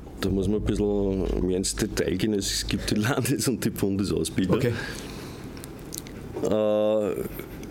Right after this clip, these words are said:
Speaker 1: wir sind zuständig für die Abhaltung der Grundkurse, für die Überprüfung der Hunde beim Ankauf, zwischendurch und für die Zertifizierung, ob sie einsatzfähig sind oder nicht.
Speaker 2: Okay, also die Vorselektion auch sozusagen, ob überhaupt der Hund in Frage kommt als Diensthund, ja?
Speaker 1: Bei den
Speaker 2: Ja, ja.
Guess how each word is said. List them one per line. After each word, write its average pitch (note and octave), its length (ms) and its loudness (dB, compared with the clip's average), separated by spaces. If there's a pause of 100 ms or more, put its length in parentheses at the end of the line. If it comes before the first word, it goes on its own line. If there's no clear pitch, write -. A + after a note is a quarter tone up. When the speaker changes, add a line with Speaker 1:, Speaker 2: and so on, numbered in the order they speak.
(120)
Speaker 1:
wir A2 360 2
sind A#2 520 2
zuständig A#2 440 0
für A#2+ 100 2
die G#2+ 180 2
Abhaltung G2+ 640 0
der G#2+ 100 2
Grundkurse, A2 680 0
für A2 140 0
die G2+ 100 2
Überprüfung G#2+ 1000 2 (280)
der G#2+ 120 4
Hunde A2+ 340 2
beim F2+ 200 0
Ankauf, A2 880 0 (720)
zwischendurch G#2 1000 0
und G#2 220 2
für G2+ 160 0
die G2 180 0
Zertifizierung, F#2+ 1000 0
ob - 140 -2
sie - 140 0
einsatzfähig - 560 0
sind E2 220 0
oder E2 180 0
nicht. D#2 300 -2
Speaker 2:
Okay, A#2+ 280 0
also F#2 180 0
die G#2+ 180 2
Vorselektion G#2 760 0
auch G2 120 0
sozusagen, G2+ 440 0
ob G#2+ 140 2
überhaupt G#2+ 380 2
der G#2+ 60 2
Hund A2+ 200 2
in G2+ 80 2
Frage G2+ 300 2
kommt F#2 240 2
als G2 140 0
Diensthund, F2+ 500 2
ja? F#2+ 80 2
Speaker 1:
Bei G2+ 100 4
den A2+ 160 2
Speaker 2:
Ja, D#2+ 60 0
ja. E2 40 2